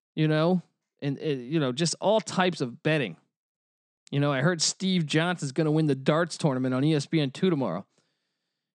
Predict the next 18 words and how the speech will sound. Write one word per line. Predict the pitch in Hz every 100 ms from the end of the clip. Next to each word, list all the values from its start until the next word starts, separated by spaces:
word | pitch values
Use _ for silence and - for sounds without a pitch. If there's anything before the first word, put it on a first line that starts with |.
| -
He's | 151
a | 139
fucking, | - 170 156 131 120
he's | - 170
a | 135
sure | - - 196
bet. | 151 143 185 104 _ _ _ _ _ _
It's | 196
like | 135
a |
house | 117 175 196 185
party | - 196 175 147
at | 135
D | 156 180
gen | 156 127 117
just | 127 123
sitting | - 202 180 151
there, | 120 90